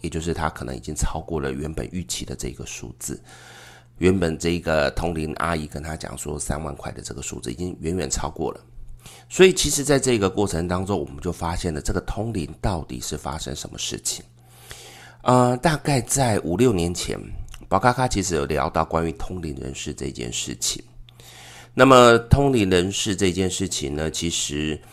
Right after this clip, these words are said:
有很多人会去说，那因为没有办法去印证，所以到底是真的假的，他们都不知道。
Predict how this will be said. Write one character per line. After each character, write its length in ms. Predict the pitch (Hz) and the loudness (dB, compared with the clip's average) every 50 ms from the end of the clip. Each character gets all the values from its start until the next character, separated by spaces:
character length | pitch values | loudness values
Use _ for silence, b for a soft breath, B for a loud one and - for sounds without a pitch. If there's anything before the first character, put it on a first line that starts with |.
| B B B B | B B B B
有 120 | - 98 | 2 4
很 160 | 98 95 78 | 4 4 2
多 160 | 73 80 82 82 | 2 2 0 0
人 120 | 80 80 | 0 -2
会 100 | 85 82 | -2 -4
去 480 | 78 - 85 82 80 76 73 71 71 87 92 - - - - | -4 -2 -2 -2 -2 -2 -2 -4 -6 -8 -12 -16 -18 -20 -18
说， 320 | - - - 82 82 80 | -16 -10 -4 -2 -2 -2
那 140 | 80 87 - - | -2 -2 -4 -2
因 120 | 90 101 | -2 -2
为 80 | 104 92 | -2 0
没 120 | 90 87 | 0 -2
有 80 | 82 73 | -2 -4
办 120 | 71 73 | -4 -6
法 100 | - 64 | -8 -8
去 180 | 60 - - - | -10 -10 -12 -10
印 220 | - 92 90 82 - | -10 -10 -10 -10 -10
证， 240 | - - - - - - - B B B B B B B | -10 -8 -6 -6 -8 -8 -14 B B B B B B B
所 120 | - - 104 | 0 2 2
以 40 | 98 | 4
到 180 | 101 139 123 | 4 2 2
底 140 | 98 87 80 | 2 -2 -2
是 120 | - 95 | -2 -6
真 400 | 92 - - - 131 131 135 131 | -6 -6 0 4 4 6 6 4
的 240 | 117 113 92 - - - - - - - - - | 4 4 2 2 2 -4 -14 -20 -20 -20 -16 -8
假 360 | - - 85 82 - - - - | -4 -2 -2 -2 -4 -6 -10 -10
的， 180 | - 62 60 - B B B B B B | -10 -10 -10 -12 B B B B B B
他 100 | - 104 | -2 0
们 140 | 101 95 90 | 0 0 0
都 100 | 85 90 | 0 -2
不 220 | 78 - - 85 82 | -4 -4 -8 -10 -10
知 180 | - - 76 | -8 -8 -8
道。 240 | 71 - - - | -4 -4 -6 -6